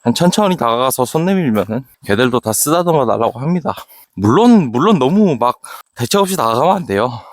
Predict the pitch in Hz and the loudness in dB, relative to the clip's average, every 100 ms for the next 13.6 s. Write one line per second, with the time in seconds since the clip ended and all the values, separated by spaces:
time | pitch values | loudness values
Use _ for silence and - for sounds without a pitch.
0 | - _ - 151 131 170 - - - - | -20 _ -6 -2 0 0 -4 -16 -20 -8
1 | - 131 127 - - 120 110 - - 123 | -4 0 0 0 0 0 0 -6 -4 -2
2 | 131 123 107 113 180 - 135 - 127 147 | 0 -2 -2 0 -2 -2 -10 -2 2 2
3 | - 156 131 120 107 98 - _ _ 117 | 0 -2 2 2 0 -4 -14 _ _ -4
4 | 123 113 - 120 127 156 147 123 - 104 | 0 0 0 0 2 0 0 0 -2 -4
5 | 127 117 113 104 104 120 147 131 95 101 | -4 -4 -6 -4 -4 -4 -4 -2 -2 -2
6 | 127 - - - - - 110 123 104 - | -8 -10 -20 -20 -8 -6 -2 -2 -2 -2
7 | 117 123 147 - 110 98 131 - - _ | 0 0 -2 -2 -2 -2 -4 -12 -20 _
8 | 107 117 123 110 123 139 131 - - - | -4 0 0 0 -2 -4 -6 -14 -12 -12
9 | - - - 120 143 - - - 127 107 | -12 -8 0 0 0 -2 -6 -4 -2 -2
10 | 101 123 123 143 165 139 104 113 - - | -4 -4 -2 0 0 0 -2 -4 -12 -14
11 | - - 90 107 101 113 113 117 117 143 | -12 -4 0 2 2 2 2 0 0 0
12 | 104 95 151 - - - - 160 147 117 | -2 -2 -4 -6 -12 -20 -10 -4 -2 -2
13 | 170 170 120 98 135 | -2 -2 -2 -2 -4